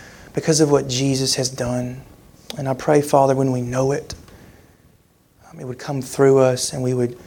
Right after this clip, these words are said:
shine it and we would share it with the world that needs it also, Lord. So we just pray this word would dig deep roots into our hearts, into our lives, and Jesus would truly be all that we have.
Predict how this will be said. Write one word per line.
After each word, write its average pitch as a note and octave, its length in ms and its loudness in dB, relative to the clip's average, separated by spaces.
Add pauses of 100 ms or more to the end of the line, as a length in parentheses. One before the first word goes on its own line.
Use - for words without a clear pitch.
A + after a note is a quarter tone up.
(120)
shine C3+ 460 0
it - 340 -8
and C3+ 100 -6
we B2+ 80 -2
would A#2+ 140 -4
share C#3+ 340 2
it C#3+ 60 2
with C3+ 100 -4
the C3+ 80 -4
world B2+ 340 2
that - 80 -8
needs B2+ 300 -2
it - 260 -8 (260)
also, C3+ 600 -8
Lord. E3+ 220 -18 (840)
So - 180 -20
we E3+ 60 -20
just D#3 140 -18
pray C#3+ 180 -2
this C3 220 -2
word C3+ 380 2
would B2+ 180 -6 (720)
dig C3 200 -4
deep C#3+ 220 2
roots C#3 360 2
into C3 240 -6
our A#2 60 -2
hearts, - 840 -2 (260)
into D3 260 -6
our B2+ 120 0
lives, B2+ 760 -4 (800)
and C3+ 140 -2
Jesus C3+ 440 2
would B2+ 140 -8
truly C#3 400 2
be B2+ 140 -4
all C3+ 180 4
that C#3 140 -2
we C3+ 100 -8
have. C#3 400 -16